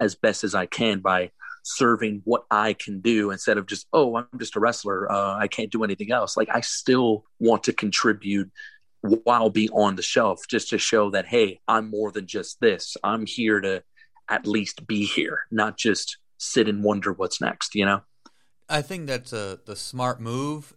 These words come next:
Speaker 2: and I think lots of promotions would be, uh, happy to have your services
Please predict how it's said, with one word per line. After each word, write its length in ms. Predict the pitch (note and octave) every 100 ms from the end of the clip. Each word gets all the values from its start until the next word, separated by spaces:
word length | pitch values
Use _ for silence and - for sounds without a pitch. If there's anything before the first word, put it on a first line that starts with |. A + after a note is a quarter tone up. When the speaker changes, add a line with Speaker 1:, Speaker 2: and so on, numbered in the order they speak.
| -
Speaker 2:
and 180 | A2+
I 100 | A2
think 300 | G#2 - A#2
lots 340 | G#2+ G#2+ A2 -
of 120 | G2+
promotions 800 | - G#2+ A2 A2+ - A2 G#2+ -
would 300 | G2 G#2 G#2
be, 400 | A2 G2+ F#2+ F#2 - _ _ _
uh, 360 | G#2+ G2+ F#2 F2
happy 320 | E2+ G#2+ A#2+
to 100 | G#2+
have 260 | G#2 G#2 -
your 100 | G2+
services 680 | - A2+ A2 G#2+ A2+ G#2+